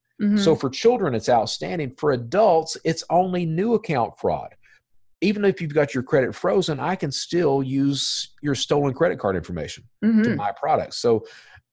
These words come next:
Speaker 2: you have to monitor all accounts as well. And that means email, bank, credit card, tax records,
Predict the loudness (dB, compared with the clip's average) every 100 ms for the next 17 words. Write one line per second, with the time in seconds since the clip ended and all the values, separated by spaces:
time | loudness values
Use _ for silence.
0 | _ -2 2 2 2 0 0 0 2 2
1 | 2 0 -2 -2 2 2 0 -2 -4 -4
2 | -6 -2 -2 -2 -4 -2 0 0 -2 -2
3 | -4 -2 -2 0 -2 -4 _ -10 -2 0
4 | 0 -4 -16 -6 -4 -4 0 2 2 0
5 | 0 2 2 0 -2 -2 -8